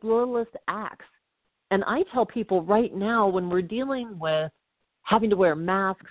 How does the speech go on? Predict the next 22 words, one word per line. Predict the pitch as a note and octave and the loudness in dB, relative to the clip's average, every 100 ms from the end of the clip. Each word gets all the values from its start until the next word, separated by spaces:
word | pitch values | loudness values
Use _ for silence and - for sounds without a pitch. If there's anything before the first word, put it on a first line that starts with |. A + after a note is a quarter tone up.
| - | -2
everywhere, | F3 F3+ E3+ F3 E3 E3 D#3+ D#3+ D#3 - | 0 2 0 0 2 0 0 -2 -4 -4
and | D3 D3 C#3+ C#3+ - | -6 -6 -6 -8 -4
I've | D3+ C#3+ - | -4 -4 2
heard | G#3+ G#3 | 2 2
from | F3 D#3+ | -8 -2
so | F#3 | 0
many | E3 D3+ C#3+ - | 0 -4 -8 -6
people, | F#3 F3 D#3 D#3 D3 | -2 4 6 6 4
like, | C3+ - | 0 0
people | - D#3 D3 | -4 0 2
don't | C#3 - | 0 0
make | C3 - | -4 2
eye | G#3+ A3 G#3+ | 4 4 2
contact | A3 G#3 G3 G3+ G3 F#3+ F#3 | -2 -2 0 2 4 2 0
in | F#3 | -4
the | D#3 - | -4 -4
store | - G3+ G3 G3 F#3+ D#3 | 2 6 8 8 6 4
or | A#2 | 2
when | C#3+ | 0
they're | C#3+ C3+ | 2 4
out | C3 - E3+ | 4 2 2
walking. | G3+ G3+ - G3+ F#3+ G3 | 4 4 0 -2 0 -2